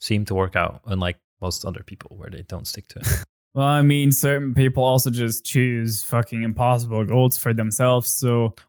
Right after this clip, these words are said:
Speaker 1: Wow.
Speaker 2: your, your goals are pretty humane, I think.
Speaker 1: Some people have, like, "Oh, I'm gonna stop smoking this year." Or, like, there's even ads on the T V of that shit.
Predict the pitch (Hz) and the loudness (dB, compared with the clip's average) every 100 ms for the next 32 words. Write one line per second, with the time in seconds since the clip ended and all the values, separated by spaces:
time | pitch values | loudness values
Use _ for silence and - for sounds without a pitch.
0 | - 95 87 85 - 196 349 262 180 147 | 2 4 6 6 6 6 4 6 4 4
1 | 139 127 131 123 120 113 113 117 117 113 | 4 2 0 0 2 2 2 0 -2 0
2 | 139 165 - - - 98 104 92 98 95 | 0 0 -2 -4 0 0 0 2 4 4
3 | 92 95 - 135 117 120 107 - - 113 | 4 0 4 4 4 4 0 0 0 2
4 | 110 - 120 117 - 95 87 - 90 80 | 2 -2 0 0 0 -4 -4 -8 -8 -6
5 | 85 107 107 120 135 95 90 101 98 95 | 2 2 4 4 4 4 2 2 2 2
6 | 87 98 98 95 85 85 - 85 85 | 2 0 0 0 0 -2 -2 -4 -4